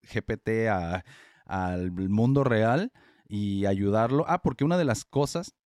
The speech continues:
que se le pone ahí al, a, en ese video que les digo de YouTube, donde tarda media hora,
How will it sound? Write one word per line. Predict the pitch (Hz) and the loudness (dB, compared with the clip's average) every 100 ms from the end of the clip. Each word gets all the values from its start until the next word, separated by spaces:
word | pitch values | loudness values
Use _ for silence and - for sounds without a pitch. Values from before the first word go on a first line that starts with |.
| _ | _
que | - 101 | -8 -6
se | 104 | -4
le | 98 95 95 92 90 _ - | -2 -2 0 -2 -4 _ -2
pone | 117 127 123 | 0 2 0
ahí | 104 101 113 | 0 0 0
al, | 110 92 87 | 0 -2 -4
a, | 87 85 82 82 - | -6 -6 -4 -8 -10
en | 90 95 | -8 -4
ese | 107 123 | -4 -4
video | 95 95 101 | -2 -2 -2
que | |
les | 107 95 | -4 -2
digo | 110 | -2
de | 90 | -2
YouTube, | 92 101 113 110 | -2 -4 -4 -4
donde | 92 80 | -6 -4
tarda | 101 107 | -4 -2
media | 104 104 85 | -4 -2 -2
hora, | 95 185 | 0 -2